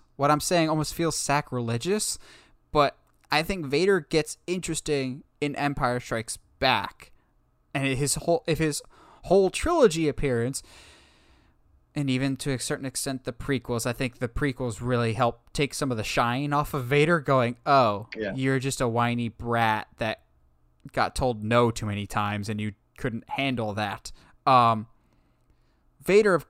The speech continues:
Speaker 1: but, uh, Vader is one of the most iconic villains of all time. I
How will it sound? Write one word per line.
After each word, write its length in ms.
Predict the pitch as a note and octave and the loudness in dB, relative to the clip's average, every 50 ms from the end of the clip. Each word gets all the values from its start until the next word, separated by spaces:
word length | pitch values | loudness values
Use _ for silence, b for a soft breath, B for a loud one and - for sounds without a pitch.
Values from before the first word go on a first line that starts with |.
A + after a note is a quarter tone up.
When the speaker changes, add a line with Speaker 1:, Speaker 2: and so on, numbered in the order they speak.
| _ _ _ | _ _ _
Speaker 1:
but, 140 | - E3+ - | 0 0 0
uh, 220 | - F#3+ G3 F3 E3 - _ _ _ - | -2 -2 -4 -4 -4 -6 _ _ _ -14
Vader 400 | D3 C#3 C#3 D#3+ E3+ F3 E3+ D3+ | -12 -2 0 0 2 2 0 -2
is 80 | C#3 | -2
one 120 | D#3 D3+ D3+ | -2 -2 -2
of 60 | D3 | 0
the 60 | D3+ | 0
most 140 | D3 C#3+ - | 0 0 -2
iconic 380 | C#3 - - - D#3 D3+ C3+ | -4 -6 -6 -4 -4 -4 -2
villains 240 | - C#3+ D3+ D3 C#3 | -2 -2 -2 -2 -2
of 60 | - C#3+ | -2 -4
all 80 | C#3 | -4
time. 200 | B2+ - F3 D#3 | -4 -4 -4 -4
I 140 | B2+ A#2 B2+ | -4 -4 -6